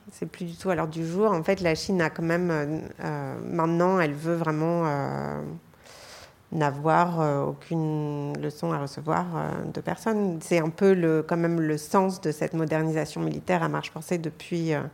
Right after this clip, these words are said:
euh, depuis environ deux mille six. Euh, et la Chine a aussi, euh, bon, là, ça date encore d'avant, mais elle a ses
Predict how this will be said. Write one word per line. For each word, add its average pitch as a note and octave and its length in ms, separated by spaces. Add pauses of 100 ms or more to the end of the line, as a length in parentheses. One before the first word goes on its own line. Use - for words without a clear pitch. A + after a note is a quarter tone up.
(880)
euh, C#3+ 580 (380)
depuis D#3+ 340
environ D#3+ 440
deux D#3 120
mille D3 220
six. - 520 (140)
Euh, D3+ 400 (680)
et F3 160
la D#3+ 240
Chine G#3+ 600
a D#3 120
aussi, G3+ 680
euh, D3 840
bon, C#3+ 120
là, D#3+ 160
ça D#3 160
date - 420
encore D3+ 360
d'avant, F#3+ 280
mais E3 140
elle D3+ 160
a E3+ 80
ses E3+ 160